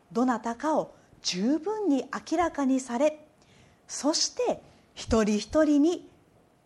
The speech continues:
この私に問うてくださるのです。「あなた方は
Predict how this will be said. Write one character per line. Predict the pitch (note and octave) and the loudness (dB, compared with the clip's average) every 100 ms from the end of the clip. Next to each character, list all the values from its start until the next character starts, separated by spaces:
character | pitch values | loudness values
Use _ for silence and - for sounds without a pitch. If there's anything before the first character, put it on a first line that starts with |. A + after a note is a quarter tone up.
| _ - | _ -8
こ | A#3 | 0
の | A#3+ A#3+ | 4 4
私 | F#3+ F#3+ E4 - G4 | 2 0 -4 -4 -4
に | A4 A4 - _ - | -6 -8 -12 _ -10
問 | G3+ G#3+ | -2 -2
う | |
て | G3+ C4+ | 0 -4
く | A3+ | -4
だ | G3+ | -8
さ | A#3+ D4 | -4 -4
る | E4+ | -2
の | E4 | -2
で | F3+ | -6
す。 | - - _ _ _ _ _ _ _ _ _ - | -12 -20 _ _ _ _ _ _ _ _ _ -6
「あ | G3+ | -2
な | G#3+ | 0
た | G#3 | 0
方 | F#3 E3+ E3 | -2 -4 -6
は | F3 D4+ | 0 0